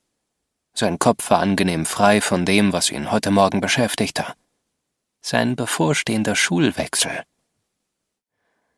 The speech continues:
Die letzten beiden Jahre waren hart gewesen und fanden ihren Höhepunkt, indem sein Vater seine Firma verlor. Zum Glück hatte der rechtzeitig die Notbremse gezogen,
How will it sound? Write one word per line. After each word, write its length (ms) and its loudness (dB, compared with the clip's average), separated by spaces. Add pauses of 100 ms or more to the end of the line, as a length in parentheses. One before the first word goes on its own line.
(300)
Die 120 2
letzten 380 4
beiden 240 2
Jahre 300 2
waren 240 0
hart 300 0
gewesen 500 -4 (380)
und 180 2
fanden 340 2
ihren 280 0
Höhepunkt, 640 0
indem 280 0
sein 200 0
Vater 320 -2
seine 200 2
Firma 320 2
verlor. 480 -6 (1000)
Zum 240 0
Glück 340 0
hatte 220 -2
der 260 2
rechtzeitig 580 0
die 120 0
Notbremse 540 0
gezogen, 500 0